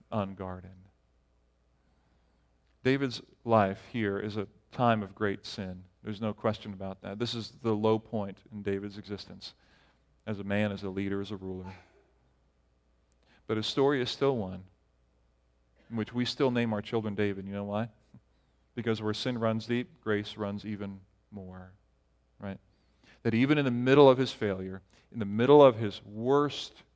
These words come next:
sin, God is still gracious.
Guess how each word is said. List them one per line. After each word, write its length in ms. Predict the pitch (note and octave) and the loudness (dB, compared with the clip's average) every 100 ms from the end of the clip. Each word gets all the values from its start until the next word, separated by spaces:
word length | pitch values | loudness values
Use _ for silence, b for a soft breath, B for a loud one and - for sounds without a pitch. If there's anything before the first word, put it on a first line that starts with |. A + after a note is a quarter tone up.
| _ _ - | _ _ -12
sin, 480 | - - G#2 F#2+ F#2 - _ _ _ _ _ _ _ _ _ _ _ _ _ _ _ _ | -10 -8 -8 -10 -14 -20 _ _ _ _ _ _ _ _ _ _ _ _ _ _ _ _
God 260 | A2 G#2+ B2+ | 0 2 2
is 140 | A2+ | 0
still 260 | - B2 A2 | -6 -4 -4
gracious. 560 | G2+ G2 F#2+ - - | -4 -6 -6 -12 -20